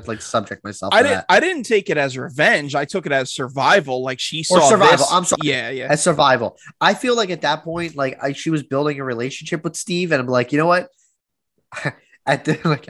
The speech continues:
Speaker 1: I'm not gonna eat another human being. I'll do whatever he wants. I'm not, I'm not, if he doesn't kill me, that's fine,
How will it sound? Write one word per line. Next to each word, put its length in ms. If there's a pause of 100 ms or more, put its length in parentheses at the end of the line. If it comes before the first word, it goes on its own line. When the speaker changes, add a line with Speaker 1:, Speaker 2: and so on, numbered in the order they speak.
(100)
Speaker 1:
I'm 200
not 180
gonna 120
eat 120
another 260
human 300
being. 320 (100)
I'll 200
do 160
whatever 520
he 120
wants. 480 (680)
I'm 160
not, 260
I'm 180
not, 340
if 120 (120)
he 100
doesn't 360 (140)
kill 200
me, 260 (300)
that's 140
fine, 420